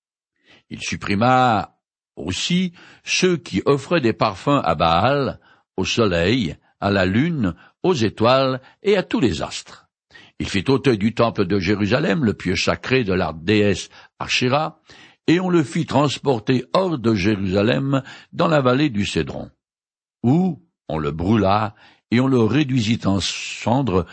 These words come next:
que l'on jeta sur la tombe des gens du peuple.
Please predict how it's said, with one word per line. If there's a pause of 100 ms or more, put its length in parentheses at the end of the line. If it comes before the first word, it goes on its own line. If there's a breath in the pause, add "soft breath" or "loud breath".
(220 loud breath)
que
l'on
jeta
sur
la
tombe
des
gens
du
peuple.